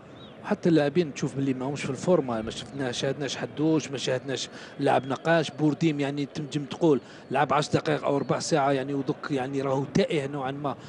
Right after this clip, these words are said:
ما يعرفش وين تا يتمركز روحه، ما يعرفش وين تا يكون امام الكره، وهذا الشيء انه رجع بالسلب لمردود ال-، الفريق المولوديه، سواء من المردود الف-، الفردي والجماعي.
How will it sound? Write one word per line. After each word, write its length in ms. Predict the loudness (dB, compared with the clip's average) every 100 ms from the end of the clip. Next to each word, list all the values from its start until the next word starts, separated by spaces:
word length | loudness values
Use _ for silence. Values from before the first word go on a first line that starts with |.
| -8
ما 60 | 0
يعرفش 300 | 2 2 0
وين 140 | -2
تا 100 | 2
يتمركز 880 | 4 4 4 2 -2 -2 -2 0 2
روحه، 360 | 4 4 4 2
ما 100 | 2
يعرفش 220 | 0 0
وين 100 | -2
تا 100 | -2
يكون 240 | -2 -2 -6 -10 -12 -4
امام 220 | 0 2 0
الكره، 340 | 2 4 4
وهذا 320 | 4 4 4
الشيء 340 | 2 2 0 -2 -8 -12 -6
انه 260 | -2 0 -2 -6 -10 -10 -8
رجع 320 | -2 2 2
بالسلب 500 | 0 -2 2 2 4
لمردود 840 | 4 4 2 0 0 2 2 4
ال-، 640 | 2 4 4 6 6 4 0 -6 -14 -2
الفريق 320 | 2 4 2
المولوديه، 440 | 0 2 2 4
سواء 320 | 4 4 2 0
من 120 | -2
المردود 420 | -2 -2 0 2
الف-، 180 | 2 4
الفردي 440 | 2 2 0 2
والجماعي. 480 | 2 0 -2 -6